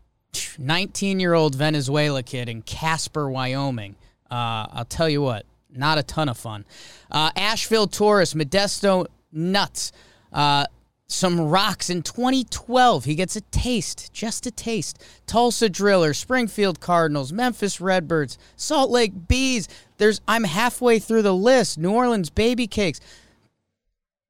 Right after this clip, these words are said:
He is getting a shot with the Cubs, and he had himself a three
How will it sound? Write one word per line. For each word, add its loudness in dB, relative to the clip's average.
He -2
is 0
getting 2
a 2
shot 2
with -2
the -4
Cubs, -2
and -4
he 0
had 2
himself -2
a -6
three -2